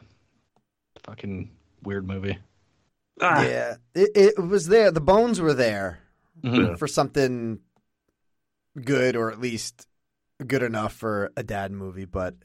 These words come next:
Speaker 3: something was missing. I think they were trying to do something super clever. I don't know what they were trying to do because, like, ha-, th-, we've seen this movie
Speaker 2: Yeah.
Speaker 3: years ago.
Speaker 2: We saw it with John Wick. We saw it with Nobody. We saw,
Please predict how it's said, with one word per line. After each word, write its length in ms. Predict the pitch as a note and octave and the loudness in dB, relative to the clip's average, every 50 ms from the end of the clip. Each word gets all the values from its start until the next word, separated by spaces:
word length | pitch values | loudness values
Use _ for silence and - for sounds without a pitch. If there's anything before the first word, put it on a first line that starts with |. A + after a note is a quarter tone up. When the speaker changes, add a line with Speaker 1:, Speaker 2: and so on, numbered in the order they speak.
| _ _ _ _ _ _ _ _ _ _ _ _ | _ _ _ _ _ _ _ _ _ _ _ _
Speaker 3:
something 320 | - - F#3 G#3+ - B3 | -12 -10 -8 -6 -4 -4
was 160 | G#3 F#3 C3 C#3 | -4 -4 -2 -2
missing. 240 | C3+ D3+ C#3+ - | -2 -2 -2 -2
I 60 | G#2 - | -4 -6
think 160 | - D#3+ - | -8 -4 -2
they 100 | - E3 | -2 -2
were 120 | C3+ C3 | -2 -2
trying 280 | - - A#2+ A2+ A#2 A#2 | -4 -4 -6 -6 -4 -6
to 100 | G#2+ G2 | -8 -10
do 200 | F2+ - A2 G2 | -10 -10 -10 -8
something 340 | - A#2 G2 F2+ G2 F2+ E2+ | -8 -8 -8 -8 -10 -12 -12
super 340 | - - A#2+ A2 - G2 F#2+ | -12 -12 -12 -10 -10 -12 -12
clever. 520 | - - G2+ F#2+ F#2+ F2+ E2+ F#2 F2+ - - | -12 -10 -10 -8 -8 -8 -10 -10 -10 -10 -8
I 80 | - C#3+ | -6 -4
don't 120 | D#3+ D#3 | -4 -4
know 100 | C3 G#2+ | -4 -6
what 380 | G2+ G2+ A2 A#2+ C3+ B2 - - | -8 -8 -2 0 0 0 0 -2
they 120 | C3 A2 | -6 -8
were 140 | F#2+ F#2 F#2 - | -8 -8 -10 -10
trying 240 | - G2+ F2+ F2 | -8 -8 -8 -8
to 80 | E2+ F2 | -10 -12
do 180 | F2 G2 F#2+ F2 | -12 -12 -12 -12
because, 400 | E2+ G#2+ G#2 - G#2 G2 F2+ G2 | -12 -14 -10 -8 -8 -8 -8 -10
like, 120 | F#2+ - | -12 -12
ha-, 80 | B2 - - - | -12 -14 -16 -18
th-, 200 | E2+ - - - _ _ _ _ | -20 -20 -20 -20 _ _ _ _
we've 280 | - G#2 C3 E3+ F3 - | -12 -8 -6 -6 -6 -6
seen 240 | - A2+ G2+ F#2 F2 | -8 -12 -12 -12 -14
this 160 | F#2 F2+ - | -14 -14 -12
movie 420 | F#2+ F#2 F#2 F2+ G2+ A#2+ B2 A#2+ - _ _ _ _ _ _ _ _ _ _ _ _ _ _ _ | -12 -12 -10 -8 -8 -8 -8 -10 -14 _ _ _ _ _ _ _ _ _ _ _ _ _ _ _
Speaker 2:
Yeah. 140 | - B2 B2 | -2 -2 0
Speaker 3:
years 260 | D#3+ A3 A3+ F#3 D3 | 2 4 4 4 4
ago. 420 | B2 A#2 F#2+ G2 F#2 E2 D#2+ E2 - - - _ _ _ _ _ _ _ _ _ _ _ _ _ _ B2+ | 2 -2 -2 -2 -2 -2 -2 -6 -10 -16 -20 _ _ _ _ _ _ _ _ _ _ _ _ _ _ -14
Speaker 2:
We 40 | |
saw 300 | - - C3 A#2+ A#2+ A#2 | -6 -2 0 0 0 -2
it 80 | A2 - - | -4 -8 -8
with 240 | C#3 C3 G#2 F2+ E2+ | -6 -4 -4 -4 -6
John 340 | - - F#2+ F2 F2 F2 F#2 | -6 -4 -2 -2 -2 0 0
Wick. 220 | A#2+ C#3 C#3 C#3 | 0 0 0 0
We 80 | B2 A2 | -4 -4
saw 240 | - - G#2 F#2+ F#2 | -2 -2 -2 -2 -2
it 80 | F2+ | -2
with 160 | F#2 E2+ E2+ | -6 -10 -10
Nobody. 560 | E2+ F2 F#2+ G#2 A2+ A#2 B2 A#2+ A#2+ B2 B2 A#2+ | -6 -2 0 0 0 0 0 0 0 0 -2 -2
We 160 | A2+ G#2 F#2 | -2 -4 -4
saw, 300 | F2+ - G2+ F#2 F#2 | -4 -4 -4 -2 -2